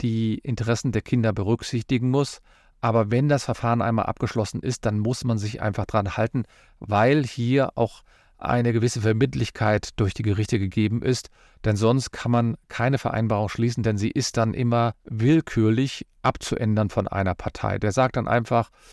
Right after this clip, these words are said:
der Vater sagt dann oder die Mutter sagt dann, „Ja, ich möchte diese Vereinbarung nicht eingehalten haben“, und dann war es das.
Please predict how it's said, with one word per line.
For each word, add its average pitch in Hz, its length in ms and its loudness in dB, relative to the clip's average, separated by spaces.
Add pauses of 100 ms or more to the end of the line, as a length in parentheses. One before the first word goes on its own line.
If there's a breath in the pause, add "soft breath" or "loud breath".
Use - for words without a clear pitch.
(160)
der 113 200 -2
Vater 123 300 0
sagt 107 240 2
dann 117 60 0
oder 110 120 0
die 110 60 -2
Mutter 117 240 0
sagt 107 180 0
dann, 110 120 0
„Ja, 139 120 0
ich - 120 -6
möchte 135 200 0
diese 110 140 -4
Vereinbarung 107 400 -2
nicht 98 180 -6
eingehalten 104 460 -2
haben“, 104 200 -2
und 107 120 -4
dann 107 140 0
war 101 140 -2
es - 120 -8
das. 107 300 -6